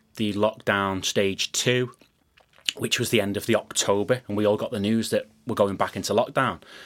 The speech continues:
And it was like, wow. And I remember it was, it was that night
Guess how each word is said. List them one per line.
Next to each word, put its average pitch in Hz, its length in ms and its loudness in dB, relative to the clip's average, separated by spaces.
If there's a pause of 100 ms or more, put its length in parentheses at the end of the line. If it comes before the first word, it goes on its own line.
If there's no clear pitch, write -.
(340)
And 107 100 -4
it - 80 -8
was 131 100 -8
like, 98 200 -4
wow. 117 320 2
And 92 100 -4
I 92 40 -2
remember 101 560 0 (640)
it 117 160 -4
was, - 460 -6
it 107 120 -4
was 98 140 -8
that 101 240 0
night 110 520 -2